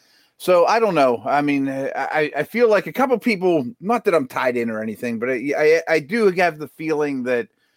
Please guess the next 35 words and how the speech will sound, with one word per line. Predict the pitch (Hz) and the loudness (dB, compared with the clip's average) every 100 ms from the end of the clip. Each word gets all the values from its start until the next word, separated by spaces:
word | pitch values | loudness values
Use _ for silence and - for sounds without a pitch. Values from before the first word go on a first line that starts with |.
| _ _ _ - | _ _ _ -4
having | 185 202 196 | -2 -2 0
a | 165 | 0
regular | 151 156 151 143 127 | 4 2 2 -2 -4
season | - 143 135 127 131 123 | -6 -6 -6 -6 -4 -4
is | 123 120 | -4 -4
a | 120 | -4
little | 123 160 156 | -2 0 0
more | 143 139 135 127 | 2 2 2 2
in | |
jeopardy | 107 127 123 120 117 113 | 0 -2 -2 -4 -4 -4
than | 110 | -4
I | 107 | -6
felt | 107 117 110 110 - - - _ | -6 -2 0 0 -6 -18 -20 _
two, | - 117 | -4 -4
three | 113 104 | -2 -6
weeks | 92 98 - | -6 -10 -12
ago. | 85 80 69 53 _ _ _ _ _ | -14 -12 -14 -16 _ _ _ _ _
I | - | -2
also | 151 277 - 135 | 2 2 2 0
think, | - 135 135 123 - _ _ _ _ _ - | 2 0 0 -6 -14 _ _ _ _ _ -20
and | - 190 170 | -8 -2 0
I'm | 180 | 0
not | 190 - | 0 0
making | 160 131 113 | -2 -2 -2
light | 123 120 | -2 -2
of | 107 | -6
the | |
situation, | 104 113 - 101 101 98 110 101 98 | -12 -14 -14 -8 -8 -8 -10 -12 -8
but | 135 127 | -4 -2
when | 135 | -2
I | |
heard | 131 202 190 165 | 0 2 0 -2
Zeke | 113 107 170 170 - - | -10 -10 -8 -8 -14 -6
got | 120 113 104 | -2 0 0
it, | 98 87 | -4 -8